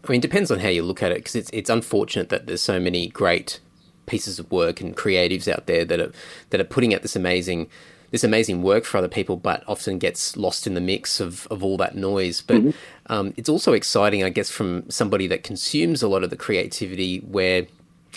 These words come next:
Speaker 1: you're never short of anything and you can go digging and find the most, um, you know, the most unusual stuff and, and unexpected, uh, content that many people have just ignored. And, and it's exciting
Speaker 2: Mm.
Speaker 1: in a way, 'cause it's sort of like you,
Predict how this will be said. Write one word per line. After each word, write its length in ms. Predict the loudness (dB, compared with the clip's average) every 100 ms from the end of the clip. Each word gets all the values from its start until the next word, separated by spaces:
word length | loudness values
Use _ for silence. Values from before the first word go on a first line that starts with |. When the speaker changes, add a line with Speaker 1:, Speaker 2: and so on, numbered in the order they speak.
| -8
Speaker 1:
you're 160 | 0 4
never 180 | 4 4
short 320 | 2 2 4
of 80 | 4
anything 400 | 0 -2 -4 -4
and 140 | -4
you 40 | -4
can 120 | -2
go 180 | 0 0
digging 400 | 0 -4 -2 -2
and 140 | -4
find 260 | -2 -2 0
the 40 |
most, 400 | 0 0 0 -4 -10 -16 -16 -14
um, 640 | -4 0 0 0 -4 -8 -12 _ _ _ _ -4
you 160 | 0
know, 60 | 2
the 80 | 2
most 160 | 2
unusual 520 | 2 2 4 2 2
stuff 460 | -2 0 2 2 0
and, 300 | -2 -2 -2 -6
and 160 | -6
unexpected, 760 | 0 0 0 -2 -2 0 -2 -2 -4
uh, 160 | -2 -2
content 680 | -2 -2 0 0 -2 -2 -2
that 300 | 0 0 -2 -10 -16 -4
many 320 | 0 2 2
people 280 | 0 -4 -4
have 60 | -4
just 180 | -4
ignored. 500 | -6 -2 0 2 2
And, 280 | 2 0 -2 -6 -18 -18 -20 -4
and 300 | -2 -2 -4
it's 160 | -6
exciting 400 | -2 4 6 6
Speaker 2:
Mm. 40 | 4
Speaker 1:
in 40 |
a 40 | 4
way, 160 | 2
'cause 100 | 0
it's 140 | -4 -2
sort 140 | -2
of 120 | -2 -2
like 260 | -2 -2
you, 340 | -2 0 -2